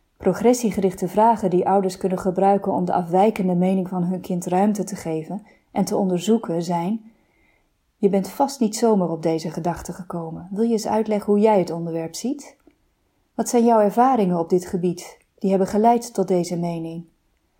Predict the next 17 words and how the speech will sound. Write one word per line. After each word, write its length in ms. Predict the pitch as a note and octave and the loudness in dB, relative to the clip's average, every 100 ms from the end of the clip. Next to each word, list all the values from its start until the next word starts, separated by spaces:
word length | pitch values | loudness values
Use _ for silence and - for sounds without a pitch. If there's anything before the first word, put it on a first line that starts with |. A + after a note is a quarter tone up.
| _ _ _ _ | _ _ _ _
Wat 200 | G#3 G#3 | 0 0
is 120 | F#3 | 2
er 80 | G3 | 2
belangrijk 540 | G3+ A#3 B3 A3 F#3 | 4 4 4 2 0
voor 160 | - F3+ | 0 -2
jou 260 | F3 E3 E3 | 0 -2 -2
ten 160 | F#3 | -2
aanzien 340 | F3+ F3+ F3+ F3 | -2 -2 -2 -2
van 120 | F3 | -2
dit 140 | F3 | -2
onderwerp? 600 | F3+ F3 E3+ E3+ A3+ D#4+ - _ _ _ _ _ _ _ _ | -4 -4 -4 -6 -6 -6 -10 _ _ _ _ _ _ _ _
Hoe 140 | A#3 | 0
denk 220 | G#3+ C4+ | 2 2
jij 220 | C4 A3 G3 | 4 4 4
over 200 | F#3 F#3 | 2 0
dit 140 | F3+ | 0
onderwerp? 580 | F3+ E3+ D#3+ D#3+ D#3+ | -2 -4 -6 -8 -10